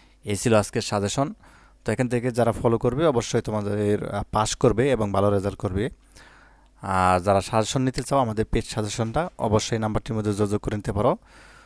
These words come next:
তো এখানে কিন্তু অনেক কিছু থাকতেছে, ঠিক আছে? মানে তোমাদের,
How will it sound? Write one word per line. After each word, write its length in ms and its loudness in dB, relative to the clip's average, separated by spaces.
তো 80 0
এখানে 200 2
কিন্তু 360 2
অনেক 260 2
কিছু 220 -4
থাকতেছে, 400 -2
ঠিক 140 -2
আছে? 200 0
মানে 220 -2
তোমাদের, 440 2